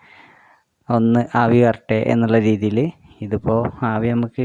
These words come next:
ചെറുതായിട്ടൊക്കെ കയറുന്നുണ്ട്, കാണുന്നുണ്ടോയെന്ന് അറിയുന്നില്ല. എന്നാലും കുറേശ്ശെ അതിലേക്ക്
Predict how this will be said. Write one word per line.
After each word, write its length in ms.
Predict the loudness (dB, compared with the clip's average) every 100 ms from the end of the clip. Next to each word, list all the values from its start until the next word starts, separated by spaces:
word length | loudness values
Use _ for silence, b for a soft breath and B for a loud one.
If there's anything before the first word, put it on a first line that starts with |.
| -4
ചെറുതായിട്ടൊക്കെ 680 | -2 0 0 0 0 -2 0
കയറുന്നുണ്ട്, 480 | 0 0 -2 -2 -4
കാണുന്നുണ്ടോയെന്ന് 640 | -2 -2 0 -2 0 0
അറിയുന്നില്ല. 360 | 0 -2 -2 -2 -4 B B B B B
എന്നാലും 340 | -10 -6 -4 -6 -10 _ -10
കുറേശ്ശെ 380 | -2 0 2 0
അതിലേക്ക് 340 | -2 -4 -2